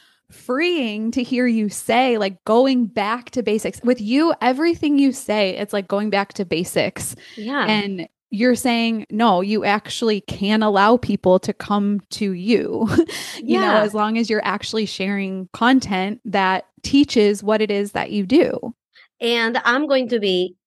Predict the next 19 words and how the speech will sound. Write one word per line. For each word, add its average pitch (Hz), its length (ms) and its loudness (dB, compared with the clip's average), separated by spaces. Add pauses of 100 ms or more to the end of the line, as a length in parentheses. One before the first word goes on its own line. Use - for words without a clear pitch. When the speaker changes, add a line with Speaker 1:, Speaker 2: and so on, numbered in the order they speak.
(160)
Speaker 2:
completely, 214 1040 -2 (840)
completely 226 600 0
honest 220 320 2
with 196 80 -4
you. 196 80 2
I'm 180 140 -2
looking 233 380 -4
for 202 420 -4 (420)
my 165 160 -2
coin. 156 320 -8
Here 165 200 -2
we 165 100 -2
go. - 200 -10 (400)
I 254 340 4
share 220 420 0
this 175 320 -8
with 190 200 -6
my 170 140 -2
clients. - 580 -8